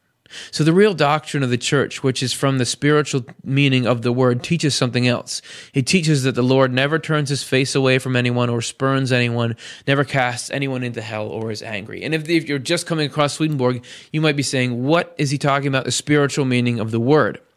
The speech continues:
There he mentions, uh, he's talking about the Bible, and we did a show that was called What the Bible Is. Check that out, because that's gonna give you the lowdown on what he's talking about there.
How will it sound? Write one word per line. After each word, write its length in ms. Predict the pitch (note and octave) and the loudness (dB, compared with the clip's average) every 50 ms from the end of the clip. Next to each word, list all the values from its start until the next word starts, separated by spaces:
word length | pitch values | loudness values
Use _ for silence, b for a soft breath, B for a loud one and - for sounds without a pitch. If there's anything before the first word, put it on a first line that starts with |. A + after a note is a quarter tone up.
| _ - | _ -2
There 240 | B2 B2 B2 A2+ A#2+ | 0 2 2 2 0
he 100 | B2 A#2+ | 0 -2
mentions, 540 | A#2+ B2 A#2+ A#2+ A#2 - B2 A2+ A2 - B B B B B B B | -2 -2 -2 -4 -4 -6 -6 -6 -8 -10 B B B B B B B
uh, 220 | - B2 A#2+ A#2+ A#2 | -2 0 0 0 0
he's 180 | B2 A#2+ A#2+ | -2 -2 -2
talking 420 | - C#3 C3 B2+ C#3 C3 C#3+ C#3+ C#3 | 0 0 2 0 0 -2 -2 -2 0
about 300 | C3 C3 B2+ B2+ - - | 2 2 2 2 0 -2
the 60 | C3 | -4
Bible, 440 | A#2+ - B2+ B2+ B2+ B2+ B2+ C3 C3 | 0 0 2 2 2 0 -2 -4 -4
and 120 | B2+ C3 | -2 -2
we 80 | C#3 C#3 | -2 0
did 160 | C#3 B2+ B2+ | 0 0 0
a 40 | A#2+ | -2
show 600 | - - - E3 D3 C3+ B2+ B2+ C3 C3 B2+ - B B B B B B | -2 0 2 2 4 4 4 2 2 -2 -4 -10 B B B B B B
that 160 | - B2+ G#2+ | 0 2 2
was 180 | B2+ B2 A#2 - | 2 2 0 -2
called 500 | - - C3 A#2+ A#2 A#2 A#2 A2+ - - | -2 0 2 2 2 2 2 0 -2 -2
What 360 | B2 B2+ C3 C3 - - C3+ | 0 2 2 2 2 0 -2
the 80 | C3+ A#2+ | -4 0
Bible 480 | A2+ B2+ B2+ B2+ B2+ B2 A#2+ A#2+ - - | 0 2 2 2 0 0 -2 -2 -2 0
Is. 480 | C3+ C3 B2 A2 F2+ D2 - - - _ b b b b b _ | 0 2 0 0 -2 -6 -8 -10 -10 _ b b b b b _
Check 340 | - - - C3+ B2+ C3+ - | -4 -2 0 0 0 -2 -2
that 340 | C3 C3+ C#3 C#3 C#3 C3+ B2 | 0 0 2 2 2 2 2
out, 280 | B2 A#2+ A#2 A2+ - - | 0 0 -2 -2 -4 -6
because 280 | B2 - B2+ A#2+ A2+ | -6 -4 -4 -4 -2
that's 320 | A#2 B2 B2 B2 B2+ B2+ - | 0 0 0 0 -2 -4 -6
gonna 160 | C3+ B2+ B2 | -6 -6 -6
give 160 | A2+ A#2+ A2+ | -6 -4 -2
you 180 | A#2+ A#2+ A#2 A2 B B B B | -2 -2 -2 -4 B B B B
the 100 | - B2+ | -2 2
lowdown 500 | C3 C3 C3 B2+ B2 A#2+ A2+ A2+ A2+ F#2 | 4 4 4 4 2 0 0 -2 -2 -2
on 240 | A2 A#2 A2+ A2 - b b b b | -2 -2 -2 -4 -6 b b b b
what 100 | C3+ C3 | -2 0
he's 120 | C3 B2+ | 0 0
talking 360 | - C3+ A#2+ A#2+ A#2 - B2 | 0 0 0 0 0 -4 -6
about 280 | A#2+ A#2 A2+ A2+ - - | -4 -4 -4 -4 -4 -4
there. 260 | A#2+ A2+ A2 G#2+ - | -4 -6 -6 -6 -10